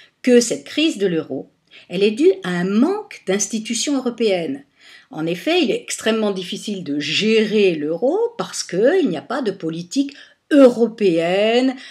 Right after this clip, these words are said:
euh, au niveau bancaire, il n'y a pas de règles assez strictes au niveau des déficits, les marchés en profitent. Et naturellement, qu'est-ce qui se passe ? Ben, les marchés, ils spéculent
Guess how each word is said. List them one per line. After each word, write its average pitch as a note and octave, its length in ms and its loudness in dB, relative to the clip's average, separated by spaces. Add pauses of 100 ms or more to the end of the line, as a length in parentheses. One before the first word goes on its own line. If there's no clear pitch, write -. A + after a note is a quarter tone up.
(200)
euh, D#3+ 240 -4
au E3 80 -4
niveau D3+ 260 -4
bancaire, F3+ 1000 0
il D#3 100 -8
n'y D#3 80 -8
a D3+ 60 -10
pas E3 140 -8
de C#3+ 440 -6
règles D3+ 540 -6
assez C#3+ 340 -8
strictes - 640 -6 (420)
au D#3 140 -6
niveau D#3+ 540 -2
des D3 160 -4
déficits, A#3 840 -4
les D#3+ 360 -4
marchés F3 580 -4
en D3+ 120 -12
profitent. - 560 -8 (280)
Et A#3+ 80 2
naturellement, G#3 540 -6
qu'est-ce - 240 -6
qui F3 80 -14
se - 80 -14
passe ? F#4+ 240 -8
Ben, F3 60 -2
les D3+ 80 -6
marchés, A3+ 300 -8
ils F4 60 0
spéculent - 520 -4